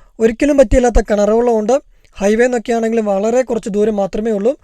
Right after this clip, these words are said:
മുറ്റമൊക്കെ നിറച്ച് ഇന്റർലോക്ക് ചെയ്തിട്ടുണ്ട്. അതുപോലെ തന്നെ ഇൻസൈഡിലോട്ട് വരികയാണെങ്കിൽ നമുക്ക് കാണാം ലിവിംഗ് ഹാൾ, ഡൈനിങ് ഹാളൊക്കെ പാർട്ടീഷൻ വർക്ക് ചെയ്ത് ഫാഷൻ ലൈറ്റുകൾ കൊടുത്ത് സീലിംഗ് വർക്കൊക്കെ ചെയ്ത് നമുക്ക് കാണാൻ സാധിക്കുന്നുണ്ട്. ഇത് കണ്ടോ, നല്ല വീതിയുള്ള പഞ്ചായത്ത് റോഡ്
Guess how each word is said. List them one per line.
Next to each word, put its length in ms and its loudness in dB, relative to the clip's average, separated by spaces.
മുറ്റമൊക്കെ 480 2
നിറച്ച് 260 -4
ഇന്റർലോക്ക് 480 -2
ചെയ്തിട്ടുണ്ട്. 420 -4
അതുപോലെ 380 2
തന്നെ 180 0
ഇൻസൈഡിലോട്ട് 680 -2
വരികയാണെങ്കിൽ 600 0
നമുക്ക് 280 -8
കാണാം 280 -2
ലിവിംഗ് 280 -6
ഹാൾ, 120 -2
ഡൈനിങ് 280 -4
ഹാളൊക്കെ 360 -6
പാർട്ടീഷൻ 420 -6
വർക്ക് 260 -4
ചെയ്ത് 200 -2
ഫാഷൻ 320 2
ലൈറ്റുകൾ 420 6
കൊടുത്ത് 280 2
സീലിംഗ് 300 2
വർക്കൊക്കെ 420 -2
ചെയ്ത് 160 4
നമുക്ക് 280 -2
കാണാൻ 260 0
സാധിക്കുന്നുണ്ട്. 500 0
ഇത് 160 2
കണ്ടോ, 200 0
നല്ല 120 4
വീതിയുള്ള 380 4
പഞ്ചായത്ത് 500 2
റോഡ് 200 4